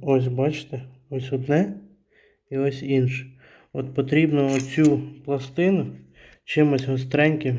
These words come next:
відігнути. От воно тут має такий вигляд. Бачите, таких, е, по бокам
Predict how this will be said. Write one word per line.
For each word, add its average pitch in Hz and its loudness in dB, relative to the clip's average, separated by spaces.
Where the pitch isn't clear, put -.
відігнути. 131 0
От 131 -8
воно 123 0
тут 139 -6
має 127 0
такий 127 -6
вигляд. 123 -2
Бачите, 131 -8
таких, 127 -6
е, 120 -4
по 123 -6
бокам 147 -2